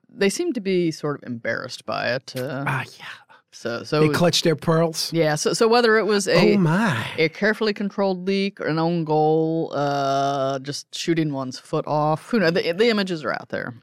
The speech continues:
Speaker 2: Oh, my.
Speaker 1: Yes. Are, so, so are you gonna get a Samsung Galaxy S nine?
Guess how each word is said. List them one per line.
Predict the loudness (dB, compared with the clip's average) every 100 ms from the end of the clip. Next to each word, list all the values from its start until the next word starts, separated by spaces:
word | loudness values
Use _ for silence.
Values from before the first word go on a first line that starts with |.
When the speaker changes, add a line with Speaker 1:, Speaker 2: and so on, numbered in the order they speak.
| _ _ _ _ -2
Speaker 2:
Oh, | 2
my. | 2 2 0 -2 -6 -18 -10
Speaker 1:
Yes. | -2 -2 -2 -2
Are, | -4 -4
so, | -4 -2 -2
so | 0 0
are | 0
you | 0
gonna | -2 -4
get | -4 -4
a |
Samsung | -4 -6 -4 -6 -4
Galaxy | -6 -6 -6
S | -6 -4
nine? | -4 -4